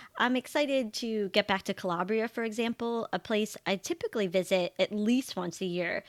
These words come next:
to see my friends, explore the beautiful beaches and sites. Um, I also have this opportunity to work with,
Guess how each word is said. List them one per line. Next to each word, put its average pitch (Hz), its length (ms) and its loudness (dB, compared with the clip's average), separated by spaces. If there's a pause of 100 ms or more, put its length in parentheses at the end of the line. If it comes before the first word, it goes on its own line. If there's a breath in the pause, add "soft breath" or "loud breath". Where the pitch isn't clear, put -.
(180 loud breath)
to 220 80 -8
see 208 220 -4
my 185 140 0
friends, 302 600 -2
explore 175 380 -2
the 165 80 -4
beautiful 175 340 -4
beaches 185 420 -4
and 175 140 -2
sites. 196 540 -2 (320 loud breath)
Um, 185 500 -2 (180)
I 226 120 0
also 349 240 -2
have 262 160 -2
this 226 160 -2
opportunity 220 760 -2
to 269 160 -4
work 196 300 0
with, 190 260 0